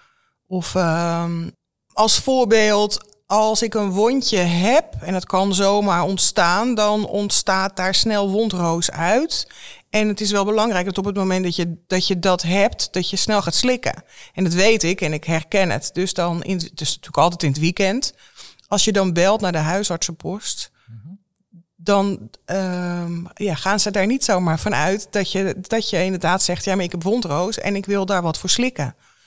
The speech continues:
Speaker 1: Ze laten je wel altijd komen, dat is natuurlijk goed. Maar ik moet best wel eens, eh, flink praten voordat ze mij ook echt medicatie mee naar huis geven. Omdat het niet in alle gevallen hoeft. In mijn geval wel. Want ik weet, als ik het niet demp,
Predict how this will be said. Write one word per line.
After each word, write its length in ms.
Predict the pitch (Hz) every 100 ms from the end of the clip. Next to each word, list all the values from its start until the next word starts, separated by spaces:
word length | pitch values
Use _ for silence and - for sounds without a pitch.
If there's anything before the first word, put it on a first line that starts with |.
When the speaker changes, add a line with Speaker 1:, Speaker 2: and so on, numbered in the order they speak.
| _ _
Speaker 1:
Ze 180 | -
laten 320 | 160 156 156 190
je 80 |
wel 200 | 175 185
altijd 280 | 180 151 151
komen, 340 | - 202 240 240
dat 120 | 165
is 120 | 165
natuurlijk 340 | 185 175 180 -
goed. 360 | 262 302 - - - - - _
Maar 260 | 185 190 202
ik 100 | 220
moet 180 | 277 262
best 200 | 285 285
wel 220 | 233 208
eens, 180 | 196 -
eh, 120 | 202
flink 320 | - 233 220
praten 380 | - 226 262 208
voordat 420 | - 240 220 214
ze 140 | - 214
mij 440 | 196 165 190 214
ook 120 | 202
echt 200 | 143 190
medicatie 600 | 196 190 185 202 254 -
mee 160 | 190 170
naar 100 | 160
huis 260 | 160 170
geven. 560 | - 175 180 185 196 220
Omdat 280 | 233 226 226
het 140 | 226
niet 160 | 254 240
in 80 | 214
alle 160 | 170
gevallen 360 | - - 170 175
hoeft. 420 | 202 220 - - - - _
In 200 | - 151
mijn 240 | 156 220 254
geval 360 | 165 156 165
wel. 240 | 202 233 143 143 _ _ _ _ _ _ _
Want 160 | 156 143
ik 80 | 139
weet, 260 | 143 151
als 260 | - 160 143
ik 140 | 143
het 180 | 139 139
niet 400 | 185 226 247 160
demp, 380 | 151 147 226